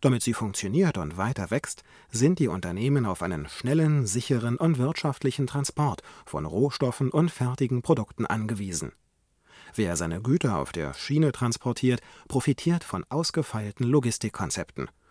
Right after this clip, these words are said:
schützt Umwelt und Klima, sichert und schafft Arbeitsplätze. Deshalb ist es wichtig, das Eisenbahnnetz auch für den Güterverkehr fit zu machen und fit zu halten.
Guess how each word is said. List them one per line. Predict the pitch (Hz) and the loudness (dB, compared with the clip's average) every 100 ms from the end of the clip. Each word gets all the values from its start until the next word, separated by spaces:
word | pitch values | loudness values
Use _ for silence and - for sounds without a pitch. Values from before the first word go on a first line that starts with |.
| - | -10
schützt | - 107 - - | -6 -6 -6 4
Umwelt | 160 165 104 73 | 6 6 2 -4
und | 85 98 | -6 -6
Klima, | - 156 104 - _ _ - | 0 2 2 -4 _ _ -12
sichert | - 107 175 180 170 - | -2 2 4 4 2 2
und | 147 180 | 4 4
schafft | - 120 113 - _ | 2 0 -2 -8 _
Arbeitsplätze. | 101 98 80 - 87 - 67 - _ _ _ _ _ _ | -2 0 -4 -6 -6 -6 -6 -12 _ _ _ _ _ _
Deshalb | 78 - 95 | -2 0 -2
ist | 113 | 0
es | 147 113 | 0 0
wichtig, | 160 - 90 - - - _ | -2 -2 -8 -10 -20 -20 _
das | - - | -8 -6
Eisenbahnnetz | - 139 139 120 120 120 117 - - | -2 2 4 4 2 2 0 -4 -6
auch | - 165 175 | 0 0 -2
für | - | 0
den | 185 185 | 4 4
Güterverkehr | 151 165 107 - - 92 57 - | 4 2 -2 -6 -6 -6 -6 0
fit | - 165 | 0 2
zu | - | 4
machen | 131 120 - 196 | 4 4 2 0
und | - 165 226 - | 4 2 2 -2
fit | - 175 - | 2 2 4
zu | 196 - | 0 2
halten. | 113 - 85 | -2 -2 -8